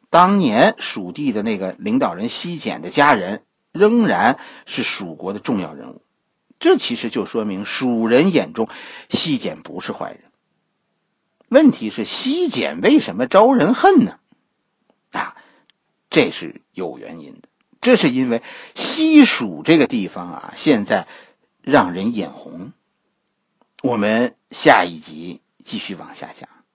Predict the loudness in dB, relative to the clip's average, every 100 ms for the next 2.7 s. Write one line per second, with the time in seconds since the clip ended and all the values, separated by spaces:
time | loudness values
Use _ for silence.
0 | _ 4 6 8 8 8 8 8 8 4
1 | _ _ -2 6 8 6 2 0 0 0
2 | -2 -4 -4 -4 -2 -2 -4